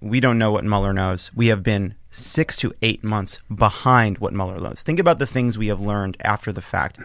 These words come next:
months after the fact, about what Mueller has been doing. So what he has uncovered <clears throat> about the machinations inside the Trump campaign, we don't yet know. The larger thing here, too, though, is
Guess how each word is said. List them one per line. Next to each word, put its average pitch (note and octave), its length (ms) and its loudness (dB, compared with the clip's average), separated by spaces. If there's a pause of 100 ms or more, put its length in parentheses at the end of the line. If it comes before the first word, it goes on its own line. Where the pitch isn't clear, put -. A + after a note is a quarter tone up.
months A#2 460 0
after G2 340 0
the F2+ 80 -4
fact, D#2+ 300 -2
about F#2+ 180 -2
what G2+ 120 2
Mueller G#2+ 240 2
has G#2 160 -2
been G#2 100 -2
doing. G2 320 -2 (280)
So C3 420 4 (460)
what B2 540 4
he D#3+ 120 2
has D3 160 6
uncovered A2+ 520 2
<clears throat> G#2+ 60 0
about G2+ 380 2
the G#2+ 80 -4
machinations G#2 600 0
inside G2+ 260 -2
the G2 60 -4
Trump F#2+ 220 -4
campaign, F#2+ 420 -2
we G2 80 -2
don't G2 340 -2
yet G2 260 -2
know. C#2+ 320 -6 (380)
The E3 120 -2
larger F3+ 360 -6
thing C3 180 2
here, A2+ 140 2
too, B2 220 4
though, G2+ 180 0
is G2+ 300 -4